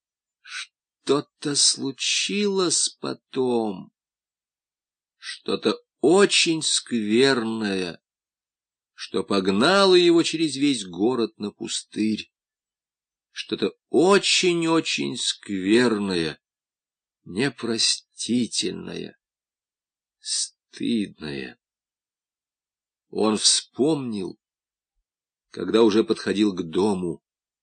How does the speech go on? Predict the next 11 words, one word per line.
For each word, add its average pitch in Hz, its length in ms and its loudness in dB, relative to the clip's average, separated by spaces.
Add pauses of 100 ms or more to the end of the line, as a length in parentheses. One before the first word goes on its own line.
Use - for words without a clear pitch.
(480)
и, 87 160 -4
вспомнив, 139 1040 0 (920)
остановился. 90 1400 -4 (2250)
Отшвырнув 165 1000 6
тогда 127 920 2
Уно, 131 840 2 (920)
он 117 240 0
полез 143 420 2
вверх 98 580 0
по - 80 -4
лестнице, 95 800 -2